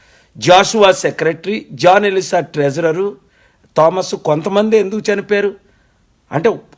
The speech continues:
ఎవరైతే దొంగ సంతకాలు పెట్టి నా చారిటీలన్నీ ట్రాన్స్‌ఫర్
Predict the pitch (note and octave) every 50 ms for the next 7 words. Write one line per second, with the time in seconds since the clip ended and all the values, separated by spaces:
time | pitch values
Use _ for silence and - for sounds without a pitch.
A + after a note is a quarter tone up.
0 | _ _ _ _ _ _ _ _ C3+ C3 C3+ C#3+ E3+ F#3 G#3 A3 A3+ A3 A3 A3+
1 | A3+ A3 E3+ E3 F3+ F3 F#3+ G3 G3 G3 G#3+ G#3 G3 G3 G3 - - - - F#3+
2 | F#3 F#3 E3 - - _ C4+ B3+ C4+ - _ G#3+ A#3 C4+ - - _ _ _ _
3 | _ _ _ _ _ - C#3+ D#3+ F3 F3 D#3+ - - - E3+ E3+ F#3 G3 G#3 -
4 | - A3+ A3 G#3+ G#3 G3 F#3 G3 G3+ F#3+ F#3 E3+ C#3 - D3 D3+ D#3+ F3+ F#3+ F#3
5 | - F#3+ G#3+ G3